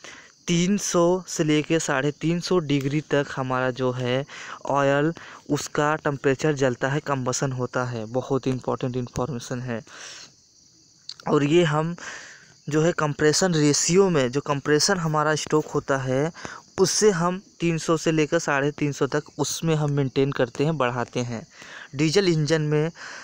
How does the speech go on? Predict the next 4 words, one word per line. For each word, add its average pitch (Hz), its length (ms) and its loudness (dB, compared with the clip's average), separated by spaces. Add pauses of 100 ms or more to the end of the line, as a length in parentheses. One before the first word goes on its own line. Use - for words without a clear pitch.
(380)
कंप्रेशन 156 720 2 (100)
के 156 240 4
बाद 123 320 0 (460)
कम्बशन, 160 640 0